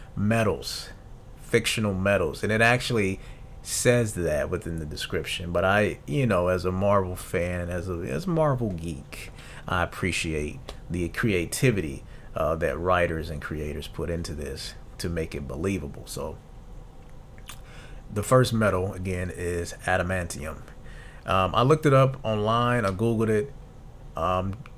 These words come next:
try my best to stay away from Wikipedia 'cause that changes at every second. Uh, but this is the description of adamantium that I found.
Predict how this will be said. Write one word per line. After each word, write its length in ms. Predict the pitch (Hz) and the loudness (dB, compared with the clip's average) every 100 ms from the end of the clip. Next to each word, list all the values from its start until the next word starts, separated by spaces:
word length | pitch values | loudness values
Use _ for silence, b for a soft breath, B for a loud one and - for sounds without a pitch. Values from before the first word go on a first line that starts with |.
| - | -12
try 200 | - 101 | 4 6
my 120 | 104 | 6
best 340 | 98 104 98 - | 4 4 2 0
to 60 | |
stay 240 | - - 98 | -4 2 2
away 320 | 92 92 95 | 4 4 2
from 180 | - 87 | 0 -2
Wikipedia 640 | 92 90 - 104 98 95 | -2 -2 -2 0 2 0
'cause 140 | - 80 | -2 -2
that 180 | 87 | -2
changes 560 | - 95 95 92 92 - | 0 0 0 -2 -4 -4
at 60 | - | -2
every 240 | 85 78 | -2 -2
second. 380 | - 117 113 82 B B B B B | 2 2 2 -4 B B B B B
Uh, 200 | 82 82 | -2 -2
but 220 | 82 82 | 0 2
this 240 | 101 123 135 | 4 4 2
is 100 | 117 | 0
the 140 | 117 | 0
description 640 | 95 92 - 117 - 107 | 0 -4 0 0 2 0
of 200 | 98 92 | 0 -2
adamantium 920 | - 104 98 98 123 120 92 73 67 | 0 2 4 4 4 2 0 -4 -6
that 120 | - 82 | -4 -2
I 80 | 76 | -2
found. 560 | - 80 73 - - | -4 -4 -6 -6 -10